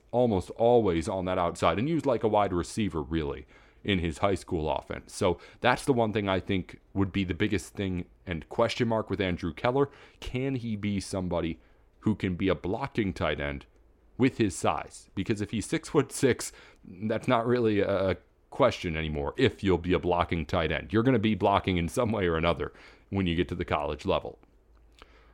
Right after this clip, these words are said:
We'll talk more in just a minute about the other player Minnesota had already offered, but is now narrowing down his list of schools, and Minnesota is still alive.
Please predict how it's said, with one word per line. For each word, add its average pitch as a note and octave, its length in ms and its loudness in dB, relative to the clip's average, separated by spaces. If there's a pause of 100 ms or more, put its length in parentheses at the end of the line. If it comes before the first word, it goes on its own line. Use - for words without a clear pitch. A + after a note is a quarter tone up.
We'll C3+ 140 2
talk C3+ 200 6
more C3 200 6
in A2 60 2
just B2 200 2
a B2 60 4
minute A#2 280 2
about G#2+ 540 4
the A2+ 380 -4
other C#3 260 2
player G2 420 4
Minnesota A2 440 2
had G2 80 4
already A#2+ 560 6
offered, F#2+ 440 2
but B2 200 2 (320)
is A#2 160 2
now C3 280 0
narrowing C#3 540 4
down A2+ 300 4
his G#2+ 180 2
list A2 260 4
of G2 100 0
schools, E2+ 380 2
and F#2 80 0
Minnesota A#2+ 440 6
is G#2+ 100 -2
still A#2 260 2
alive. F#2+ 400 4